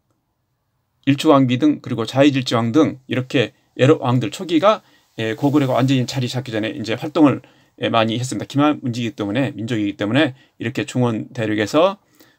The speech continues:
활동을 각, 예, 천자의 나라, 천자의 나라가 이렇게 활동을 해서, 예, 한나라, 한구조 유방도 이 흉노 고구려와 싸우다가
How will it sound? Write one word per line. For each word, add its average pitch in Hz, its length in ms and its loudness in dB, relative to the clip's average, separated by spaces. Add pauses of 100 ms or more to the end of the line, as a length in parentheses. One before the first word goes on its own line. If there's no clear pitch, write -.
활동을 147 680 2 (240)
각, 131 240 0 (380)
예, 101 160 -6
천자의 208 720 0 (300)
나라, 98 380 -6
천자의 143 360 2
나라가 117 540 2 (200)
이렇게 110 340 -6 (160)
활동을 135 540 -2
해서, 131 460 4 (840)
예, 95 240 -12 (120)
한나라, 190 580 4 (540)
한구조 185 400 -2
유방도 139 580 4 (760)
이 131 320 2 (800)
흉노 202 360 -2
고구려와 139 480 6
싸우다가 165 600 2